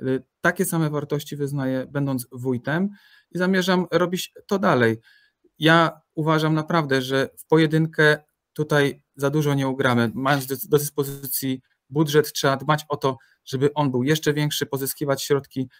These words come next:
zewnętrzne, ale do tego są potrzebne też relacje. Ja tego doświadczyłem też mocno w biznesie. Biznes to relacje, samorząd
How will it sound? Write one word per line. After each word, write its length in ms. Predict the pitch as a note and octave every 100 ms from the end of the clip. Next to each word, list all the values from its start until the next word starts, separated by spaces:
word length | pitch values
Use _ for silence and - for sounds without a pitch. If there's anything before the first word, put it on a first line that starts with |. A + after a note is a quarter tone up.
| _
zewnętrzne, 640 | B2+ C#3+ C#3+ C3+ - D#3+ F#3 - _ _
ale 160 | D#3+ E3
do 100 | D#3+
tego 380 | F3 E3 E3 E3 _
są 300 | - E3 D#3
potrzebne 420 | E3 D3+ D#3 D3+
też 200 | D3+ D3+
relacje. 480 | D#3+ D#3 D3 - A#2+ A#2 _
Ja 80 | B2+
tego 200 | D3 E3+
doświadczyłem 480 | E3 D#3+ D#3+ E3+ D#3+
też 180 | D3+ D#3+
mocno 340 | D3+ D3+ D3
w 120 | C3+
biznesie. 440 | C#3 C3+ B2+ A#2+ A#2
Biznes 440 | E3 E3 D3+ D3+ _ _ _ _
to 100 | D3
relacje, 600 | D3 D3 D3 - E3 F3 - -
samorząd 680 | - D3+ D#3 D3 D3+ D3+